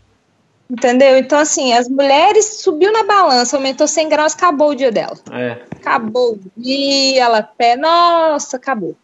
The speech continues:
Speaker 1: Aí no outro dia ela só baixou meio quilo, ela fala, "Mas como esse povo quer me deixar louca, essa balança não tá tudo louco?" Não é, é assim,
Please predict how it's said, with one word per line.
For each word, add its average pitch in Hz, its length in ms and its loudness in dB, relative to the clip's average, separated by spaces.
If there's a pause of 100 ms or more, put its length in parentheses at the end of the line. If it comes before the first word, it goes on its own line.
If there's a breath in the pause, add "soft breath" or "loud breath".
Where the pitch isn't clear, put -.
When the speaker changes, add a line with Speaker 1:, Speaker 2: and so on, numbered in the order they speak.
(500 soft breath)
Speaker 1:
Aí 294 140 0
no 381 80 2
outro 392 240 2
dia 339 100 2
ela 320 160 4
só 339 220 0
baixou 359 460 -2
meio 277 220 -2
quilo, 302 220 -2
ela 311 80 -6
fala, 320 160 -2
"Mas 381 300 -4
como 571 680 0
esse 480 240 -2
povo 453 300 0
quer 403 160 -4
me 381 60 -4
deixar 359 340 0
louca, 330 260 0
essa 349 160 -4
balança 302 480 -2
não 277 240 -10
tá 247 140 -2
tudo 240 280 -2
louco?" 254 220 0
Não 480 180 0
é, 494 300 4
é 480 60 0
assim, 403 460 -4